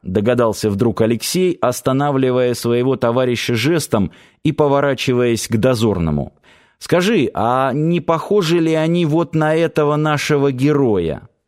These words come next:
Спрашивая, Алексей кивком указал на зачарованно рассматривающего цитадель оборотня. Дозорный внимательно посмотрел на Зура и кивнул. «Как родные братья, владыка!»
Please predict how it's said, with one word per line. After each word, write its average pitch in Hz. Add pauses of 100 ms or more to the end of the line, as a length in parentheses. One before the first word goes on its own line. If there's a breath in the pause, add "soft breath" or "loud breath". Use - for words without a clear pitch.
(520)
Спрашивая, 123
Алексей 135
кивком 180
указал 147
на 151
зачарованно 151
рассматривающего 135
цитадель 123
оборотня. 90 (500)
Дозорный 180
внимательно 143
посмотрел 127
на 113
Зура 170
и 156
кивнул. 113 (440 soft breath)
«Как 120
родные 143
братья, 110
владыка!» 90